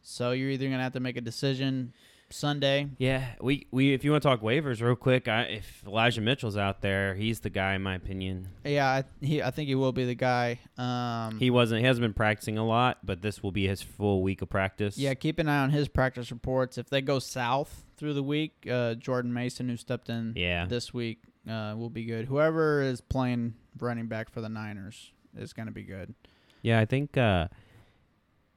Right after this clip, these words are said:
Speaker 2: yeah, <sighs> will Jordan Mason be good? I think he, if he gets the volume, he'll be good. But if he's splitting touches with Mitchell, I think he's not worth the play, in
Speaker 1: No,
Speaker 2: my
Speaker 1: yeah.
Speaker 2: opinion.
Speaker 1: And I, and yeah, between those two, if they're splitting, then it'd be,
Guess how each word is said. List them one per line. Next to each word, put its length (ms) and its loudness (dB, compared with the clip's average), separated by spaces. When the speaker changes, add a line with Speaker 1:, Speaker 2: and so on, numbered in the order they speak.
Speaker 2:
yeah, 200 2
<sighs> 500 -14
will 680 6
Jordan 380 -2
Mason 320 -2
be 160 -4
good? 420 -2
I 60 2
think 200 0
he, 80 0
if 180 2
he 80 0
gets 180 2
the 140 -2
volume, 400 0
he'll 100 0
be 120 -2
good. 260 -2
But 100 -8
if 80 -16
he's 140 -2
splitting 360 4
touches 380 -4
with 160 -6
Mitchell, 420 -2
I 100 0
think 440 -6
he's 300 -8
not 260 -4
worth 240 -6
the 80 -10
play, 400 -10
in 60 -4
Speaker 1:
No, 160 6
Speaker 2:
my 160 6
Speaker 1:
yeah. 120 0
Speaker 2:
opinion. 400 -2
Speaker 1:
And 140 -2
I, 140 -2
and 340 -6
yeah, 300 -2
between 400 -4
those 200 0
two, 180 0
if 100 -2
they're 120 0
splitting, 440 -4
then 120 -4
it'd 200 -6
be, 420 -2